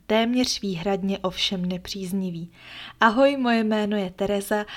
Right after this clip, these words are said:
a vítám vás u osmdesáté třetí epizody Chybuj a miluj podcastu.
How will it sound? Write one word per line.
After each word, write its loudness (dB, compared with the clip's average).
a 4
vítám 0
vás 2
u 0
osmdesáté -2
třetí -4
epizody -4
Chybuj 0
a 0
miluj 0
podcastu. -8